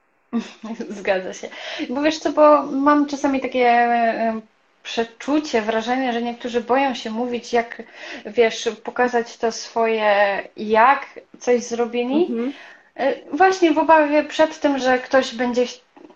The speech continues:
Speaker 1: że po prostu stracą klienta, m,
Speaker 2: Rozumiem.
Speaker 1: bądźmy szczerzy.
Speaker 2: Mhm.
Speaker 1: E, ale zresztą, e, nie tylko ty, bo sporo osób w sieci pokazuje, że można tworzyć, e,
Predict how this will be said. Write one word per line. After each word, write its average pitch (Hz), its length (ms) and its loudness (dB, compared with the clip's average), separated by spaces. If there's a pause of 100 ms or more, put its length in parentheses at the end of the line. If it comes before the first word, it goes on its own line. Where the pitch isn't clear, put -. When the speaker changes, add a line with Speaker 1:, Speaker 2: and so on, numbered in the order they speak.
(160)
Speaker 1:
że 269 120 -4
po 302 100 -2
prostu 302 280 -2
stracą 220 360 0
klienta, 175 420 -2
m, 190 440 -6
Speaker 2:
Rozumiem. 208 380 -6
Speaker 1:
bądźmy 196 340 -4
szczerzy. 185 480 -4 (140)
Speaker 2:
Mhm. 220 200 -6 (260)
Speaker 1:
E, 214 420 4 (640)
ale 277 720 4
zresztą, 285 640 0
e, 262 140 -4 (640)
nie 262 180 2
tylko 285 320 0
ty, 285 260 4
bo 226 240 2
sporo 247 380 0
osób 240 260 -2
w - 100 -16
sieci 247 460 -4
pokazuje, 247 580 2
że 240 120 -2
można 240 460 0
tworzyć, 240 760 -4 (1160)
e, 226 240 4